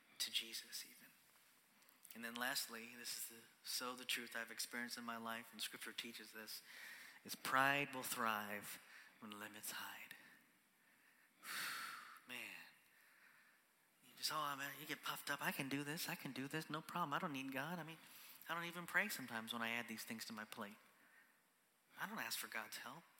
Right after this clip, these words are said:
Pride will thrive when your limits are hiding, church. Let me illustrate it this way. A thousand years ago, I went to a gym, okay? I went over to Planet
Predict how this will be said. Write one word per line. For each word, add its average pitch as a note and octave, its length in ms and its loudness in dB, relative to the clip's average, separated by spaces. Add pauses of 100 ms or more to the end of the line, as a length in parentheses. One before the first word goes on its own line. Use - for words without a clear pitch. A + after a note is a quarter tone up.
(300)
Pride C#3 420 2
will C3+ 80 -2
thrive A2+ 560 -2 (540)
when A#2+ 100 -4
your G#2 140 -6
limits G#2+ 360 -4
are A2+ 60 -2
hiding, G2+ 380 -6 (260)
church. - 420 -8 (420)
Let C3 80 0
me B2 140 0
illustrate B2+ 400 6
it A#2 160 0
this C3+ 220 6
way. A2+ 200 0 (2250)
A C#3 40 6
thousand D3+ 400 10
years C#3+ 200 8
ago, C#3+ 260 8
I C3+ 100 10
went C3 220 6
to B2+ 100 4
a A#2 40 2
gym, A2 400 4 (400)
okay? A2+ 280 -2 (2500)
I C3+ 40 -8
went D3 140 12
over D3 140 12
to C3+ 60 12
Planet D3 320 10